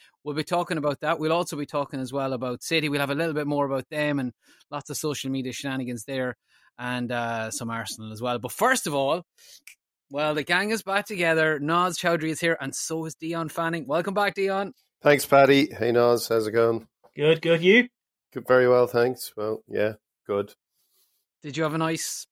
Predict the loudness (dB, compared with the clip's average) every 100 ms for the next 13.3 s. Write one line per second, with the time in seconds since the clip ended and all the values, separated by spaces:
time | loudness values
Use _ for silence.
0 | -8 -4 -4 -6 -6 -6 -10 _ -12 -6
1 | -6 -6 -8 -14 -10 -6 -4 -6 -10 -6
2 | -2 2 2 0 -2 -2 0 0 0 -4
3 | -14 -10 -6 -2 0 0 -2 -8 -2 0
4 | 0 4 6 8 6 2 2 4 6 4
5 | 4 2 0 -2 -6 _ -2 2 2 2
6 | 0 0 0 -2 -2 -2 -2 0 0 0
7 | -2 -2 -2 -2 -4 -6 -12 _ -2 -2
8 | -2 -4 -2 -2 -2 -2 -4 -8 -6 -4
9 | -4 -8 -14 -8 -8 -8 _ -10 -8 -10
10 | -12 _ _ _ _ -18 -10 -4 -4 -6
11 | -8 -4 -4 -6 _ _ _ _ _ _
12 | -8 -8 -8 -10 -10 -12 -8 -4 -4 -4
13 | -8 -18